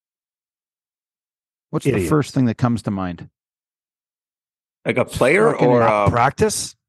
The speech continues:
Speaker 1: No, I, I
Speaker 2: Oh.
Speaker 1: mean, I, I, I'd like to know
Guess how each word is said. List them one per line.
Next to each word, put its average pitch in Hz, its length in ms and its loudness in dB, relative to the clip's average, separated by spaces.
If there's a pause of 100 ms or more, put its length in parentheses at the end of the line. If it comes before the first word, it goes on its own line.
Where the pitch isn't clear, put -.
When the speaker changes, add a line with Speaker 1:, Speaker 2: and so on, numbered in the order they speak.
(440)
Speaker 1:
No, 165 300 -2
I, 135 180 -2
I 123 140 0
Speaker 2:
Oh. 143 40 2
Speaker 1:
mean, 139 380 2
I, 117 160 -4 (260)
I, 135 120 2
I'd 131 140 -2
like 127 220 0
to 170 80 0
know 113 340 -2